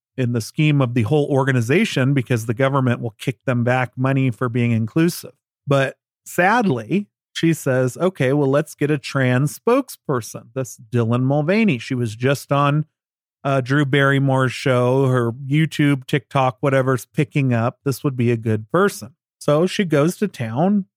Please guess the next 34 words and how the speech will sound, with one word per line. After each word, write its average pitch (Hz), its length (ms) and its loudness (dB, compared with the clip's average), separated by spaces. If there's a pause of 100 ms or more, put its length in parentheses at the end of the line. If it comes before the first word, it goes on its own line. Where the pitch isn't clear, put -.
you 135 140 -2
know, 131 300 2
I 127 80 2
guess 131 260 0
the 139 140 -4
C 135 320 -2
E 127 40 2
O, 135 200 2
C 139 220 -4
M 131 140 2
O, 127 220 2
whoever 127 380 0
believed 120 400 0
in 113 100 0
her, 131 160 2
she - 140 -10
goes 135 180 0
to 165 60 -2
town 131 200 0
and 147 120 2
she, 131 140 -8 (360)
she 143 160 -2
launches 117 480 0
this 131 180 -2
campaign 131 520 0
with 131 160 -2
Dylan 117 240 0
Mulvaney. 135 560 0 (200)
Well, 127 100 -4
guess 123 280 -2
what? 165 320 0 (300)
She's 175 240 0
a 180 60 2
creep. 214 480 -2